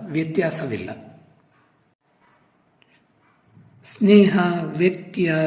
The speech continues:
ವ್ಯಕ್ತಿತ್ವ ಗಡಿಯಾರದಲ್ಲಿರುವ ಸಂಖ್ಯೆಯೇ ಆಗಬೇಕು ವಿನಃ ಗಡಿಯಾರದಲ್ಲಿರುವ ಮುಳ್ಳಾಗಬಾರದು. ನಾವೊಂದು ಪುಟ್ಟ ಮಗುವಾಗಿ ಈ ಪ್ರಪಂಚದ ಅರಿವು ಮೂಡುತ್ತಿದ್ದಂತೆ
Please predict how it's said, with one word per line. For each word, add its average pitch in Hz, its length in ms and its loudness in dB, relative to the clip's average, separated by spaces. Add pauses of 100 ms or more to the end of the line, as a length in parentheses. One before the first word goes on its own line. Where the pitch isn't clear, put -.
(100)
ವ್ಯಕ್ತಿತ್ವ 160 720 -2
ಗಡಿಯಾರದಲ್ಲಿರುವ 147 1040 2
ಸಂಖ್ಯೆಯೇ 143 720 -2
ಆಗಬೇಕು 139 640 -4
ವಿನಃ 131 380 -4 (720)
ಗಡಿಯಾರದಲ್ಲಿರುವ 156 1200 2
ಮುಳ್ಳಾಗಬಾರದು. 139 1080 -2 (840)
ನಾವೊಂದು 160 720 -2
ಪುಟ್ಟ 220 400 -2
ಮಗುವಾಗಿ 151 640 2
ಈ 156 360 -6
ಪ್ರಪಂಚದ 165 1080 -2
ಅರಿವು 208 320 6
ಮೂಡುತ್ತಿದ್ದಂತೆ 147 1080 0